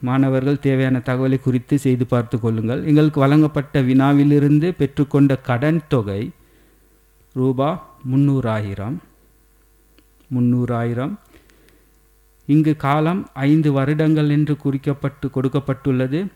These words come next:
ஆகவே கடன் தொகையை செலுத்த வேண்டிய காலம் ஐந்து தர பனிரெண்டு, அறுபது மாதங்கள்.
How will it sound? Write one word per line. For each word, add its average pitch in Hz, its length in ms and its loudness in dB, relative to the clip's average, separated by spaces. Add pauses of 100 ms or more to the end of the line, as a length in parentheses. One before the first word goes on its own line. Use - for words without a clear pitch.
(140)
ஆகவே 131 340 -4 (1120)
கடன் 139 320 -4
தொகையை 147 280 -2
செலுத்த 143 400 -4
வேண்டிய 135 360 -2 (120)
காலம் 143 500 -4 (1400)
ஐந்து 147 540 2 (120)
தர 131 240 -2 (380)
பனிரெண்டு, 131 640 2
அறுபது 139 460 2
மாதங்கள். 117 720 -2